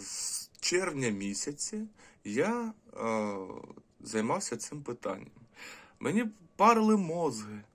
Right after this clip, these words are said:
То я не так написав вулицю, треба було пос-, поставити букву "И", то поставити букву "І" і перероблювати заяву. Задовбався я перероблювати.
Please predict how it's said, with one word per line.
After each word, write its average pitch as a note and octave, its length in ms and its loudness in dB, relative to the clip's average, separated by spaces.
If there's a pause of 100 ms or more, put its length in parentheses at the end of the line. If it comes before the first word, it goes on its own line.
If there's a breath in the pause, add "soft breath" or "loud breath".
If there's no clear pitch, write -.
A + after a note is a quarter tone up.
(320)
То E3+ 120 2
я A3 160 6
не E3 320 4
так G3+ 260 -2
написав D#3 540 0
вулицю, B2 640 -4
треба E3 320 0
було D#3 380 -2 (600 loud breath)
пос-, A#2+ 300 0
поставити D3 520 0
букву C#3 600 0
"И", F#3 320 4 (140)
то C#3 140 0
поставити B2+ 560 2
букву A2 400 -2
"І" G2+ 440 0
і G#2+ 240 4
перероблювати B2+ 1000 0 (300)
заяву. G2 640 2 (1080 loud breath)
Задовбався D#3+ 720 6
я C3+ 100 2
перероблювати. A2+ 840 2